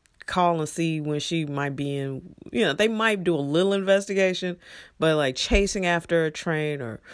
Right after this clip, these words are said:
running out after you during an argument, you know, I, and I'm not,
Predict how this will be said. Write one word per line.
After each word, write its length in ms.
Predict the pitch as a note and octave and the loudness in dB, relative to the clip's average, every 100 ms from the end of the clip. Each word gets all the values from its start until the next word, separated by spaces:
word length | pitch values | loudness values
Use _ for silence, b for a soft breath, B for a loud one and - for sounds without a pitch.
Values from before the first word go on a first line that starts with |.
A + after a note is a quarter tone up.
| B B | B B
running 440 | C3+ C#3+ F3+ E3+ E3 | -2 2 2 2 2
out 200 | E3 D#3 | 2 2
after 320 | D3+ D3+ E3 | 0 0 -4
you 420 | D3 D3 C#3+ C#3 | -2 -2 -2 -2
during 260 | C#3+ C#3 B2+ | -2 -2 -2
an 100 | B2 | 0
argument, 800 | D3 C#3+ C#3 C3+ C3+ C3 B2+ - B B B B B _ - | 0 0 0 -2 -2 -2 -4 -8 B B B B B _ 2
you 140 | E3+ | 2
know, 460 | D#3 B2+ A#2 G2+ - _ _ _ _ _ _ _ _ | 4 2 0 -2 -10 _ _ _ _ _ _ _ _
I, 200 | - D#3 C#3+ B B B B B B _ _ _ _ - | -4 -2 -4 B B B B B B _ _ _ _ -2
and 160 | F#3 | 2
I'm 120 | A#3 C#4 | 2 0
not, 240 | C4 | -2